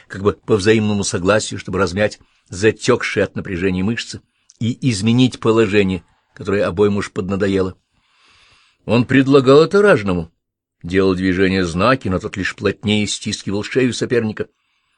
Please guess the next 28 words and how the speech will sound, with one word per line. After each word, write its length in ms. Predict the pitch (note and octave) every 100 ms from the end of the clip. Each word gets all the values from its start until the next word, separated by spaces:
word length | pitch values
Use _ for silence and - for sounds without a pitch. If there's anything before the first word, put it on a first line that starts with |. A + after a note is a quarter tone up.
| _
И 120 | -
в 100 | F#2+
то 160 | - B2
же 140 | G2+
время 300 | F#2+ G#2 G2
понимая, 420 | F#2 F2 F#2 G2+ G2
что 220 | - F2 - - - -
долго 640 | G#2 B2+ D#3+ E3 D3+ D3
так 340 | D#3 D#3 D#3 -
его 220 | D3 D#3
не 160 | D3 D3
удержать, 800 | C#3+ C#3 A2+ A#2+ A2 - - - _ _ _
как 180 | - -
не 60 | A2
удержать 500 | F#2+ F#2 A2 - - - -
уросливого 920 | B2+ B2+ B2+ A#2 - - G2 F#2 F2+
своевольного 640 | - G#2+ G2 G2 F#2+ F#2+
коня. 300 | F2 F#2 F#2 - _ _ _ _ _ _ _ _ _ _ _ _ _ _ _ _ _ -
Инок 380 | G3+ G3+ F3+
пока 280 | - F3 F#3
не 120 | F3
принимал 500 | E3+ E3+ E3 E3 E3
никаких 580 | E3 D#3+ D#3+ D3 G#3+ -
определенных 580 | A2 F#2+ F#2+ F#2 F#2 E2+
действий, 540 | D#2+ F2+ E2+ - B2+ A#2 _
кроме 260 | - G2+ G2
противления 540 | F#2+ F2 F#2 F#2 F#2
захвату 600 | E2+ F#2+ - G2 G#2+ C3